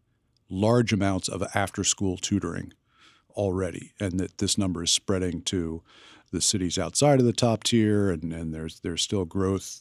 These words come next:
uh, among all the sort of l-, more isolated, uh, parts of China, but the, the tradition there to spend money on education is, is flourishing, and, um, the, the desire to get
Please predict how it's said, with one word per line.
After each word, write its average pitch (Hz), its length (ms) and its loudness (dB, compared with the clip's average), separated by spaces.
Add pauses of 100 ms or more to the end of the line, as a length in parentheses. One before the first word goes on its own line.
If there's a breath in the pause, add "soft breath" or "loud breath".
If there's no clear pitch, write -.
uh, 87 320 -4
among 87 580 -4
all 95 260 -2
the 85 220 -4 (560 loud breath)
sort 85 240 -8
of 87 140 -8
l-, 95 340 -4
more 110 300 2
isolated, 110 800 2
uh, 95 100 -2
parts 104 320 -2
of 98 80 -4
China, 101 320 0
but 92 220 -2 (100)
the, 104 160 0
the 95 280 -2
tradition 120 560 4
there 90 260 0
to 95 440 0 (680 soft breath)
spend 120 420 4
money 101 300 4
on 92 180 0
education 98 840 -2
is, 87 520 -6
is 98 140 -8
flourishing, - 720 -2 (180)
and, 85 400 -4
um, 82 420 -6 (720 loud breath)
the, 101 220 -4
the 98 240 -4
desire 107 560 2
to 104 220 -2
get 107 340 0